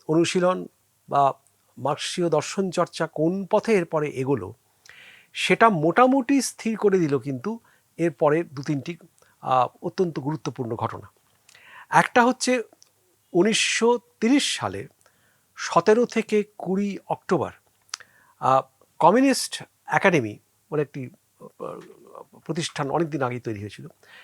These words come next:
সেই কমিউনিস্ট একাডেমিতে একটা দীর্ঘ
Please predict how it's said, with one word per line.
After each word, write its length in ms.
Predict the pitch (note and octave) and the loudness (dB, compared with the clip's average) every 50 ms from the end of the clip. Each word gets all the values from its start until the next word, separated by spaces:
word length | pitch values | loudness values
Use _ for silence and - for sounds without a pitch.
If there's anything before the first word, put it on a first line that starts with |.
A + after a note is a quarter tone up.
| - _ _ _ _ _ | -20 _ _ _ _ _
সেই 180 | - - G3 F#3 | -2 -2 -2 0
কমিউনিস্ট 480 | - - E3 F#3 A3+ C4+ C4 - - | 2 4 4 4 4 4 2 0 0
একাডেমিতে 580 | F#3+ D3 - F3 E3+ F3 F3 E3+ - G#3+ A#3+ B3+ - _ _ _ _ _ _ _ _ _ _ | 0 0 2 0 0 0 0 -2 -2 -4 -6 -6 -8 _ _ _ _ _ _ _ _ _ _
একটা 400 | - C#3+ - - - E3 G3 G2+ - _ _ _ _ - | -4 -4 -2 0 -2 -2 -2 -2 -6 _ _ _ _ -18
দীর্ঘ 420 | C#3+ A#2 D3+ G#3 G3 D3+ - D#3 | -4 -2 -2 -2 -2 -4 -4 -2